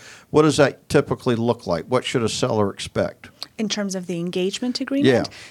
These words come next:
Speaker 1: Yeah.
Speaker 2: Yeah, so again, there's no set structure or fee structure, listing structure in this industry. Uh, you can go to ten different firms and you'll find ten different, uh, agreements. I can talk about ours, which is an exclusive agreement. It is a twelve-month agreement.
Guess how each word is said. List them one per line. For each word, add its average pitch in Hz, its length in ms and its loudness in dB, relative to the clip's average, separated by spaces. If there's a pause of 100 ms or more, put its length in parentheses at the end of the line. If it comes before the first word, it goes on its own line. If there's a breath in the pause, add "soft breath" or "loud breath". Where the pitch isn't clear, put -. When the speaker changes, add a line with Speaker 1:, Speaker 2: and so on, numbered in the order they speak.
Speaker 1:
Yeah. 349 120 -2
Speaker 2:
Yeah, 214 80 -2
so 233 320 0
again, 240 380 -2
there's 233 200 -2
no 254 220 -4
set 226 560 -8
structure 208 720 -4
or 190 60 -6
fee 214 240 -8
structure, 202 520 -4
listing 202 380 -6
structure 196 580 -4
in 190 240 -6
this 180 180 -6
industry. 185 680 -4 (320 loud breath)
Uh, 180 340 -2
you 190 220 -8
can 190 220 -8
go 190 180 -6
to 175 80 -12
ten 185 240 -10
different 185 300 -12
firms 208 380 -8
and 180 80 -8
you'll 175 120 -10
find 175 340 -12
ten 175 160 -10
different, 180 580 -14
uh, 170 240 -10
agreements. 185 640 -6 (280 loud breath)
I 165 120 -6
can 185 140 -8
talk 190 240 -6
about 233 300 -6
ours, 175 460 -6
which 185 180 -10
is 175 140 -10
an 175 80 -8
exclusive 190 580 -6
agreement. 185 440 -10
It - 120 -14
is 180 160 -8
a 208 60 -10
twelve-month 214 580 -8
agreement. 202 520 -6